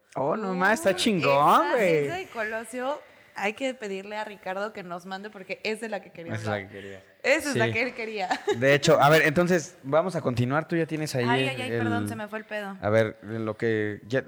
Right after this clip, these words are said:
Speaker 2: Pero
Speaker 1: hecho
Speaker 2: la de los aliens, a ver. Era la que seguía, ¿no? Antes de
Speaker 1: Sí, a ver, la de, no, la de la Tierra plana.
Speaker 2: Ah.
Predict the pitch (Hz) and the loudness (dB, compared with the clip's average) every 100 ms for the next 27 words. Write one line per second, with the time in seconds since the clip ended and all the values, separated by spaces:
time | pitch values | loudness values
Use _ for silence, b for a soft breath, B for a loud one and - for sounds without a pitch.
0 | - 180 226 220 220 233 226 262 240 185 | -2 -2 2 4 4 2 0 -2 -2 -4
1 | 165 - - 202 196 - - _ _ - | -10 -16 -12 -8 -8 -10 -20 _ _ -20
2 | - 214 240 214 196 214 220 185 185 202 | -4 -2 0 -2 -6 -14 -12 -12 -12 -14
3 | 208 190 98 - - 135 131 117 120 120 | -16 -18 -18 -12 -2 2 4 4 4 4
4 | 120 120 - 127 147 143 131 120 120 117 | 4 2 -2 -2 0 4 2 4 2 2
5 | 117 117 117 117 117 b b - 120 123 | 0 0 -2 -4 -10 b b -2 0 4
6 | 147 147 135 131 120 107 b b b 185 | 6 6 6 4 4 -2 b b b -8
7 | 165 | -8